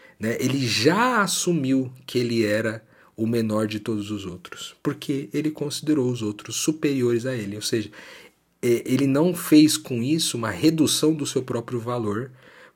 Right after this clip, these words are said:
mas é um, uma declaração do seu autoconhecimento em relação a quem ele de fato é, né, no reino de Deus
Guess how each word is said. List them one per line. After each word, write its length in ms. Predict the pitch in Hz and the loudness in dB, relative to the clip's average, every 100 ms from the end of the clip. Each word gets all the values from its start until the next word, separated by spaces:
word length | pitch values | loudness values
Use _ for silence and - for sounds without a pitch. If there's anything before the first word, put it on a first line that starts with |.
| 104 | -2
mas 680 | 110 120 139 135 - - - | 0 2 2 0 -4 -8 -4
é 380 | 113 110 107 - | -2 0 -2 -6
um, 460 | 120 117 113 110 101 | -8 -4 -4 -4 -6
uma 240 | 113 110 | -6 -6
declaração 680 | 107 151 156 160 151 - 143 | 0 0 2 -2 -2 -2 -4
do 120 | 143 | -2
seu 260 | 131 143 123 | -2 -2 0
autoconhecimento 1040 | 120 127 - 131 117 - 110 107 104 - 123 - - - | -2 -4 -6 -6 -4 -6 -6 -6 -8 -12 -16 -18 -20 -8
em 120 | 120 | -4
relação 680 | 113 117 117 - 110 110 113 - | -2 -2 -4 -6 -6 -6 -8 -10
a 140 | 104 | -12
quem 380 | - 117 113 113 | -6 -6 -2 -2
ele 240 | 107 107 | 0 0
de 120 | 104 | -2
fato 640 | 107 - 98 - 110 101 98 - _ _ _ _ _ _ _ - | -8 -8 -10 -10 -12 -12 -12 -18 _ _ _ _ _ _ _ -8
é, 260 | - 107 - - _ _ _ | -2 -2 -4 -14 _ _ _
né, 220 | 98 98 - _ - _ - | -12 -10 -12 _ -20 _ -10
no 120 | 107 | -8
reino 200 | 92 101 | -6 -6
de 100 | 101 | -6
Deus 560 | 107 101 104 107 - | -4 -2 -2 -2 -6